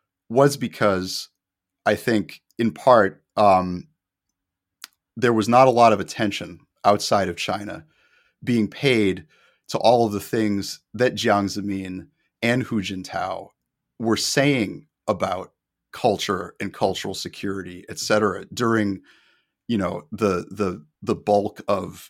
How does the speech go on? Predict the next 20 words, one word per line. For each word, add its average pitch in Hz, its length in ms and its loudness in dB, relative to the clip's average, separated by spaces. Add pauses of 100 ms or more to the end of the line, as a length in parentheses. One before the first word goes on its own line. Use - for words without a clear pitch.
their 92 480 -6
time 95 600 -6 (260)
as - 360 -12 (460)
general 101 300 2
secretary. 104 640 -2
If 101 100 -12
people 170 280 2
had 123 160 0
paid 120 200 2
more 139 280 4
attention, - 540 -6 (280)
it's 113 160 -6
possible 147 500 6
that 98 140 -2
that 107 160 2
document 104 460 2
wouldn't 104 240 -2
have 92 100 -8
been 95 300 -2
as 92 260 -8